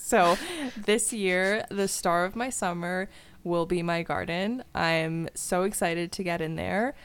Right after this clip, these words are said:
Already I've been able to get it cleaned and prepped out for spring. Last year I was doing that sitting in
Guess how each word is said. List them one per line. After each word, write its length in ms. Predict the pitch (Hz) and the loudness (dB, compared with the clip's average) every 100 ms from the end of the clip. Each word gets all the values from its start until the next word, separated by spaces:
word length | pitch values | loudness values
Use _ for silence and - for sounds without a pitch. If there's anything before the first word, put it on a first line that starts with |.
| - - | -20 -8
Already 460 | 175 170 170 175 185 | -4 0 2 2 2
I've 240 | 185 185 | 2 0
been 160 | - 185 | -2 -2
able 400 | 175 175 175 175 | -2 -2 -2 -2
to 220 | - 180 | -4 -6
get 180 | 175 165 | -4 -4
it 160 | - - | -4 -6
cleaned 540 | 226 214 208 196 185 | -2 0 0 -2 -2
and 120 | 165 | -4
prepped 280 | - 180 - | -4 -6 -2
out 160 | 165 - | -4 -2
for 100 | 170 | -6
spring. 640 | - 240 233 226 226 226 - - - | -2 0 2 2 -2 -4 -12 -18 -6
Last 320 | 180 170 - | 0 0 0
year 80 | 185 | 0
I 80 | 185 | 0
was 240 | 180 175 | -2 -4
doing 320 | 170 160 170 170 | -4 -4 -2 0
that 380 | 165 170 - | 0 0 -2
sitting 760 | - - 175 175 170 170 170 170 - - - - | -2 -2 -2 -2 -2 -2 -4 -6 -10 -20 -10 -4
in 480 | 170 165 165 165 | -2 -2 -2 -4